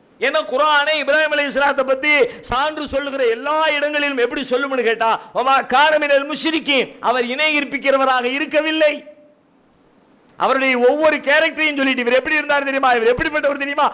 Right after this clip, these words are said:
சொல்லிட்டு, சொல்லிட்டு, சொல்லிட்டு திரும்ப, திரும்ப, திரும்ப அல்லாஹ் எப்படி சொல்லுவாங்கன்னா, "வமா கான மினல் முஷ்ரிக்கீன்", அவர் இணை கற்பிக்கிறவராக இருக்கல.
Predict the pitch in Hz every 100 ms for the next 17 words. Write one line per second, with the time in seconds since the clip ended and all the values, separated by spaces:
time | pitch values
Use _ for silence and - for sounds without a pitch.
0 | 220 190 254 302 320 294 277 262 311 294
1 | 262 269 294 247 220 254 311 - - -
2 | 277 311 311 302 294 311 302 294 294 269
3 | 302 285 285 247 262 254 240 233 196 -
4 | 247 254 247 233 277 311 285 285 294 302
5 | 320 330 - 269 180 - - _ _ _
6 | - 247 269 254 311 311 302 269 294 285
7 | 294 285 302 294 320 330 320